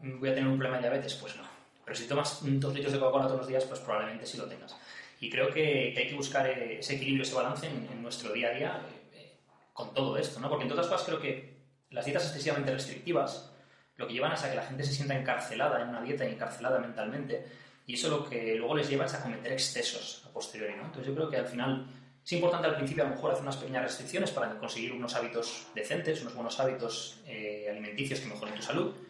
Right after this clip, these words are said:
y luego tener ese, ese margen, esa flexibilidad para poder vivir, ¿no? Es porque te comas un día un donut no se acaba el mundo, ni porque te, te bebas un día, eh, una botella de Aquarius, no, pero es que Aquarius te lo venden como que es todo, no sé qué, y esto lo hace. ¿Y qué? ¿Te bebes una botella de Aquarius un día y te vas a morir? Pues no.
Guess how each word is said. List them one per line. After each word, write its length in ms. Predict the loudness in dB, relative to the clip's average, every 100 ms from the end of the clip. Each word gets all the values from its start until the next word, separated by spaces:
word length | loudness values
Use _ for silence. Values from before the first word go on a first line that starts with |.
| -20 -20 -10 -2
y 60 |
luego 220 | 2 4 4
tener 200 | 0 0
ese, 340 | 0 0 0
ese 160 | -2 0
margen, 260 | 0 0
esa 120 | -2
flexibilidad 560 | -2 -2 -2 0 0 2
para 240 | 2 2
poder 340 | 0 0 2 0
vivir, 400 | -2 -4 -4 -6
¿no? 100 | -8
Es 100 | -6
porque 200 | -6 -6
te 60 |
comas 220 | -2 -2 0
un 80 |
día 80 | 0
un 100 | 2
donut 160 | 2 4
no 120 | 2
se 100 | 2
acaba 160 | 0 0
el 60 |
mundo, 360 | 0 -2 0 0
ni 160 | -2
porque 240 | -4 -6 -6
te, 200 | -2 -2
te 120 | -2
bebas 260 | 0 0 -2
un 120 | -2
día, 320 | 0 0 -2 -6 -16 -20 -8
eh, 600 | -4 -2 0 0 0 0 -6 -10
una 320 | -8 -6 -4 -4
botella 320 | -2 0 0
de 160 | 2
Aquarius, 420 | 2 2 0 0 -4
no, 60 |
pero 120 | -6 -8
es 60 |
que 80 | -8
Aquarius 340 | -6 -4 -4
te 60 | -2
lo 100 | -4
venden 220 | -4 -6
como 180 | -4 -4
que 80 | -4
es 120 | -4
todo, 180 | -2 -2
no 80 | -4
sé 100 | -6
qué, 100 | -6
y 40 | -2
esto 160 | 0
lo 60 | 0
hace. 120 | -2 -12 -20 _ _ -16
¿Y 120 | -10
qué? 220 | -10 -8
¿Te 60 | -6
bebes 140 | -4
una 100 | 0
botella 200 | 2 4 4
de 40 |
Aquarius 200 | 2 0
un 100 | -2
día 120 | -6
y 20 | -2
te 60 |
vas 160 | -2 -2
a 20 |
morir? 260 | -6 -8 -10
Pues 160 | -12
no. 60 | -14